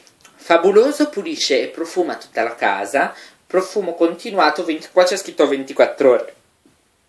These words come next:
Ovviamente sappiamo tutti che anche sui fondotinta c'era scritto ventiquattro ore, dodici ore, poi ne durano la metà. Quindi,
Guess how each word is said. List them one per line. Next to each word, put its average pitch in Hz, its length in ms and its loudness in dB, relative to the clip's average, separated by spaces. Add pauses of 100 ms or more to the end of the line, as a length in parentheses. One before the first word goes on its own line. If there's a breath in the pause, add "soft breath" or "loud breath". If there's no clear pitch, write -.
(140)
Ovviamente 127 600 0
sappiamo 131 580 0
tutti 117 380 -8
che 117 140 0
anche 107 300 -2
sui 110 180 -10
fondotinta 113 760 -2
c'era 139 260 4
scritto 135 340 -8
ventiquattro 131 640 0
ore, 131 120 4
dodici 127 400 -2
ore, 120 180 -2
poi 120 180 0
ne 113 100 -6
durano 110 340 -2
la 104 120 -10
metà. 104 400 -8 (640 loud breath)
Quindi, 185 480 -2